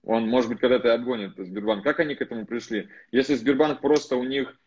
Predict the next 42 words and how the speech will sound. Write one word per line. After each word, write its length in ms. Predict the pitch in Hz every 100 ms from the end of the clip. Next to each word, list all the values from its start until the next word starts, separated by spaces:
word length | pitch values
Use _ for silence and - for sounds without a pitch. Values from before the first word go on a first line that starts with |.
| _ -
а, 160 | 113
мотивация, 920 | 117 127 135 147 208 196 139 110 98 87
в 80 | 104
банках 320 | 123 139 117
сидят 220 | 131 120
сотрудники, 640 | 120 127 196 233 202 165 139
приходит 420 | - 135 151 135
человек 220 | 170 170
там 120 | 135
вклад 320 | - 190 226 180
сделать, 300 | 160 123 123
им 80 |
говорят: 240 | 135 135 107
«Вот, 220 | 175 147
открывайте 500 | 143 135 147 - 123
И 140 | 110
И 20 | 92
С». 160 | -
И 80 | -
они 220 | 131 185 156
за 120 | 131
это 480 | 175 165 127 117 117 _
дают 400 | 107 117 147 156 - 107
сотруднику, 480 | - 113 165 160 120
например, 360 | 107 117 120 -
тысячу, 240 | 160 139
полторы 320 | 117 110 120 131
тысячи 240 | 123 -
рублей, 380 | 113 98 92 87
банк 300 | 98 104 92 -
платит, 300 | 104 85 85
мотивация. 640 | 107 113 131 117 98 - - _ _ _
То 240 | 156 156 139
в 60 |
Тинькове 420 | 151 151 214 196
мотивации 500 | 143 123 139 160 147
такой 280 | 127 127 135
нет, 180 | 131 107
в 40 |
Тинькове 300 | 113 110 170
всё 180 | 139 143
проще. 460 | - 127 107 98